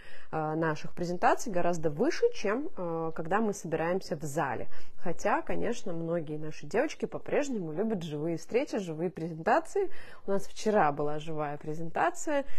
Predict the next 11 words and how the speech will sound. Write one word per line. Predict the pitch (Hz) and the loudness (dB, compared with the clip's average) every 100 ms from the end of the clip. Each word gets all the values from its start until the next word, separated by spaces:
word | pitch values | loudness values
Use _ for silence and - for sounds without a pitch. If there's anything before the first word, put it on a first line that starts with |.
| - - | 4 4
Ну | 220 | 4
и, | |
конечно, | 226 180 220 - | 4 4 4 4
мы | 160 | 0
все | 165 233 | -2 0
испытали | 226 - - 165 156 | -2 -2 -4 -2 0
огромнейшее | 151 196 185 165 - 165 | 0 2 2 0 -6 -6
удовольствие, | 160 165 185 320 427 - 208 | -4 0 2 4 2 -2 -4
потому | 170 - 175 190 320 370 | -6 -8 -6 -4 -2 -4
что, | - - 208 233 311 349 339 - - - - - - - | -6 -6 0 2 2 0 -2 -4 -10 -10 -8 -6 -6 -8
а, | 156 156 | -8 -10